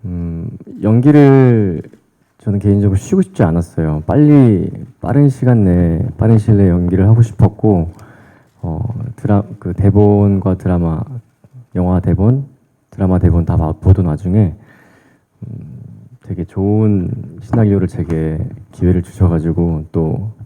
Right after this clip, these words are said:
고은 씨가 한다는 얘기를 듣고서, 음, 시나리오를 볼 때 대입을 해서 봤던 기억이 있어요. 처음 읽었을 때 엄청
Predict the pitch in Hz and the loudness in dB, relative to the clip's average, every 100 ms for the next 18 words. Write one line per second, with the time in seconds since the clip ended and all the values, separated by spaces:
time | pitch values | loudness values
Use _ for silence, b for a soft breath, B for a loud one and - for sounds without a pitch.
0 | _ _ _ _ _ _ - 101 104 - | _ _ _ _ _ _ -4 0 0 0
1 | 92 90 85 85 98 - _ 127 113 107 | -4 -2 -2 -4 -6 -12 _ -4 0 2
2 | 85 82 80 92 - 87 101 80 - b | 0 -2 -6 -6 -6 -2 -2 -2 -8 b
3 | b b b b b _ - 85 82 80 | b b b b b _ -10 -6 -6 -6
4 | 80 82 - 135 131 120 104 - 92 - | -8 -10 -4 2 4 4 2 2 0 2
5 | 98 82 - - _ _ _ _ _ _ | 0 0 -4 -14 _ _ _ _ _ _
6 | _ _ _ - - 107 110 123 113 104 | _ _ _ -20 -4 2 4 4 2 2
7 | 110 101 85 80 - _ _ - - 95 | 2 0 -2 -6 -12 _ _ -6 -4 -2
8 | 82 101 95 87 73 - 76 71 - _ | -2 0 2 2 -4 -6 -6 -6 -10 _
9 | b b b b - 147 147 104 120 123 | b b b b -2 2 4 4 4 2
10 | 110 - 98 87 92 113 104 98 95 95 | -2 -2 0 0 -4 -2 0 2 0 -2
11 | 95 95 92 95 | -2 -4 -8 -10